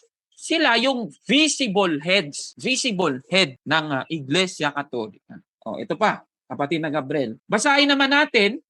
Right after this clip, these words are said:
sinabi ko na nga kanina na si Ped-,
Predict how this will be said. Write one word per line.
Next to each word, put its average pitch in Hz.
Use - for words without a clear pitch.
sinabi 190
ko 208
na 214
nga 214
kanina 214
na 165
si 240
Ped-, 240